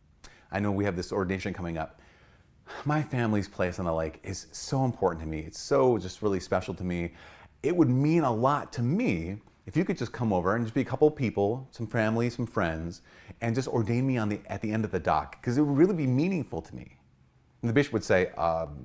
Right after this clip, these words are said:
no." Why? "Because, Father Michael," or pre-Father Michael, "your ordination is not about you. This is about the church being given the gift of your vocation to the priesthood." That's the same thing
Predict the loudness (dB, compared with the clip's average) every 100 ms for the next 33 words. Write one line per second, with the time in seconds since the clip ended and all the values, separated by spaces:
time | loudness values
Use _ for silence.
0 | -10 -6 -2 0 0 2 0 -2 -12 _
1 | _ 2 2 2 -8 -20 -20 -8 4 4
2 | 4 0 2 2 4 2 0 0 -2 -4
3 | -16 -20 _ _ _ _ -16 -2 0 2
4 | 0 2 0 -2 -4 -12 -20 -20 _ _
5 | _ _ _ -14 2 8 8 6 2 0
6 | 0 -2 -2 0 2 2 2 2 0 -6
7 | -6 -10 -20 _ _ _ _ _ -6 -4
8 | -2 2 4 2 -4 -12 -10 -2 0 0
9 | -2 -14 -16 -18 _ _ -20 _ _ _
10 | _ -2 0 2 2 4 2 0 2 2
11 | 0 -6 -20 -4 -2 0 2 6 6 8
12 | 4 2 0 0 0 -4 -4 -6 -4 -6
13 | -6 -8 -12 -12 -20 _ -20 -20 _ _
14 | -20 _ _ -20 0 2 2 2 0 4
15 | 2 2 0 -2 -6